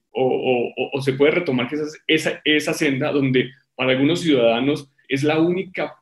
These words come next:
fuente o es la única opción para resolver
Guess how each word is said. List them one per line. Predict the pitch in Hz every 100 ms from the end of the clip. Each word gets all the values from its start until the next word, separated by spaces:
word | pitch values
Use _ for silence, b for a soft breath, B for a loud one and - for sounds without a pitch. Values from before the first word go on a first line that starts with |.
| _
fuente | _ 180 160 135 135 135
o | 131
es | 131 143
la | 147
única | 151 156 151 147 123
opción | 117 - 170 156 135 135 - _ _ _ -
para | 123 120
resolver | 117 113 113 110 107 139 139 139